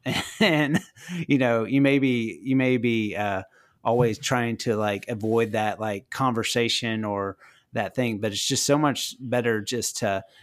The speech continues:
and I, I wanna reiterate this, to actually talk to the person versus writing or posting things or whatever like that. But having actually, you know, human connection, you know, face-to-face conversation about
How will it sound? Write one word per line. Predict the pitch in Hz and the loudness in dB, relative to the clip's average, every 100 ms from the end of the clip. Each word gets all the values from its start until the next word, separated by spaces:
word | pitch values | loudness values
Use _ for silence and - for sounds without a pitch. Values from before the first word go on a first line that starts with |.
| - | -6
and | 120 | -2
I, | 117 | -2
I | - 120 | -2 -2
wanna | 110 107 95 95 _ _ _ _ _ _ | -2 -2 -4 -8 _ _ _ _ _ _
reiterate | 127 127 127 120 104 110 | 0 2 4 2 0 -2
this, | 104 - | -4 -4
to | - | -2
actually | 156 135 127 98 | -2 0 -2 -2
talk | - 101 92 | 0 -2 0
to | - | -4
the | 101 | -4
person | 120 110 107 101 | -2 -2 -2 -2
versus | 101 - 98 92 - _ _ _ _ | -4 -4 -4 -6 -10 _ _ _ _
writing | 117 107 104 104 101 92 | -2 0 -2 -4 -6 -8
or | 98 98 95 | -6 -4 -4
posting | - 120 107 104 98 | -2 -2 -2 -4 -4
things | 110 104 107 104 | -4 -2 -4 -6
or | 101 | -4
whatever | 110 101 | -6 -4
like | 101 95 | -6 -4
that. | 104 90 | -6 -6
But | - 101 | -8 -6
having | - 131 135 120 | -2 0 0 0
actually, | 104 101 104 101 95 95 | -2 -4 -4 -4 -4 -4
you | 113 | -4
know, | 101 92 | -4 -6
human | 110 135 131 127 | 0 2 4 2
connection, | 104 104 104 98 92 95 - - _ _ | -2 -4 -4 -6 -8 -10 -16 -20 _ _
you | 120 | -4
know, | 120 | -4
face-to-face | - 139 135 123 113 - | 0 0 0 -2 -2 -2
conversation | 107 101 - 110 101 147 | -4 -2 -2 -2 -4 -6
about | 90 92 92 | -6 -2 -2